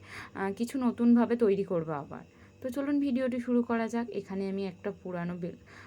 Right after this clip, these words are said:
ব্লাউজ নিয়ে নিয়েছি। তো সে, এখানে কিছু কারুকার্য করে সেটাকে আবার নতুনভাবে আমি তৈরি করব।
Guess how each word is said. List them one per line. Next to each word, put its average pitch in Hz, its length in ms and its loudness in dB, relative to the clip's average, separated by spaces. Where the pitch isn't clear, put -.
ব্লাউজ 175 420 2
নিয়ে 202 220 0
নিয়েছি। 202 460 -4
তো 240 220 4
সে, 240 160 2
এখানে 233 380 0
কিছু 233 240 -2
কারুকার্য 214 580 0
করে 330 200 -2
সেটাকে 226 420 -2
আবার 196 220 -2
নতুনভাবে 202 580 -4
আমি 254 140 2
তৈরি 160 300 -2
করব। - 340 -12